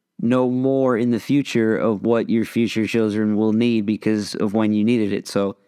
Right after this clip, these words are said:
in a weird way, what kind of goes around comes around. You know, I hope it all works out for you in that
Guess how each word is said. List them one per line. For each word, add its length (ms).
in 140
a 60
weird 360
way, 260
what 160
kind 220
of 140
goes 220
around 260
comes 240
around. 460
You 120
know, 140
I 120
hope 360
it 80
all 160
works 260
out 180
for 140
you 420
in 240
that 380